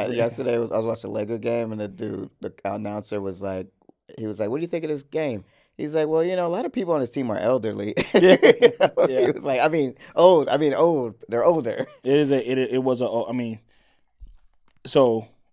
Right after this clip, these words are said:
Speaker 1: LeBron and K D
Speaker 2: Mm-hmm.
Speaker 1: are, they join a list of players to have
Speaker 2: Mm-hmm.
Speaker 1: thirty points on each other
Speaker 2: Uh-huh.
Speaker 1: after they're thirty-five years old. So they're both
Speaker 2: Wow.
Speaker 1: over, over thirty-five.
Speaker 2: That's wild that they're
Speaker 1: Uh,
Speaker 2: both on that team.
Speaker 1: yeah. No, they're, they're, no.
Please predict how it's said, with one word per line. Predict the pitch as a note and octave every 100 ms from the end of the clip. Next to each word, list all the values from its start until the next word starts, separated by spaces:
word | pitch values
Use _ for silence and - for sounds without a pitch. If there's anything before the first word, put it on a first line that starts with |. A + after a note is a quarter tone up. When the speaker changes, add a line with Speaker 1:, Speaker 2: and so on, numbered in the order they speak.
| _ _ - _ _ A#2+
Speaker 1:
LeBron | B2 A#2 C#3 D#3 D#3+
and | B2 B2
K | C3
D | B2 B2+ A2+ B2+ - _ _ -
Speaker 2:
Mm-hmm. | A#2+ A2+ A2
Speaker 1:
are, | G#2+ G#2 _ _ _ _ _ -
they | B2
join | A#2 B2+ C3+ B2+
a |
list | A#2+ B2+ -
of | A2
players | C3 B2 A2+ A2+
to | - A#2+ A2
have | B2 A2+
Speaker 2:
Mm-hmm. | -
Speaker 1:
thirty | B2+ B2
points | A2 B2+ B2+ -
on | A#2 B2
each | B2+ C3
other | C3 C#3+ D3+ _ -
Speaker 2:
Uh-huh. | A2 G#2+
Speaker 1:
after | F#2 B2+ B2 B2
they're | A#2 A2+
thirty-five | - B2 A2 A#2+ G#2+ G2+
years | G2 F#2+
old. | F2 - _ _ _ _
So | A2+
they're | A#2
both | B2+
Speaker 2:
Wow. | G#2 F#2+ F#2+
Speaker 1:
over, | G#2
over | A2+ A2
thirty-five. | G#2 G#2+ G2 G2+
Speaker 2:
That's | F#2
wild | G2 G2+ F#2+ G2 - _ -
that | G#2
they're | G#2
Speaker 1:
Uh, | F2
Speaker 2:
both | G2 G#2
on | F2+
that | E2+ E2+
team. | G2 F#2 F2
Speaker 1:
yeah. | G2 -
No, | B2+ C3+
they're, | C3 C#3
they're, | B2 C#3+ -
no. | C3 F#2